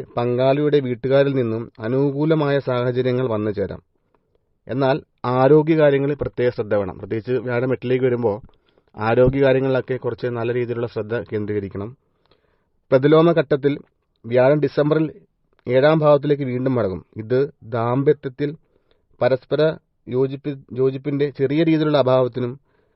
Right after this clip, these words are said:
ബിസിനസ്സിൽ ശ്രദ്ധയും ചെലുത്തണമെന്ന് പ്രത്യേകം പറയുന്നുണ്ട്. ഈ ഒരു സമയത്ത് നിങ്ങൾ വളരെയധികം ശ്രദ്ധ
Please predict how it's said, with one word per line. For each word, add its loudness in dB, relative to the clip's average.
ബിസിനസ്സിൽ -6
ശ്രദ്ധയും -2
ചെലുത്തണമെന്ന് -4
പ്രത്യേകം -6
പറയുന്നുണ്ട്. -10
ഈ -10
ഒരു -2
സമയത്ത് -2
നിങ്ങൾ -4
വളരെയധികം 0
ശ്രദ്ധ -8